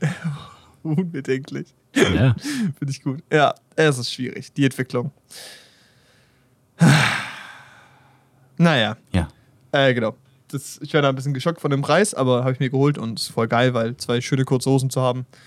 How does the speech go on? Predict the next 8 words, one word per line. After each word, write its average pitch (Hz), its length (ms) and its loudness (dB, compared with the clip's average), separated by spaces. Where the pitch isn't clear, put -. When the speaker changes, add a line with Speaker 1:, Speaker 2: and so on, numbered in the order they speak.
Speaker 1:
sehr 135 320 4
gut. 120 320 -2
Sehr, 139 440 4
sehr 127 200 2
Speaker 2:
Praktisch. 127 360 2
Speaker 1:
gut. 104 180 -6
Ja. - 160 -8
Speaker 2:
Ja. 98 320 0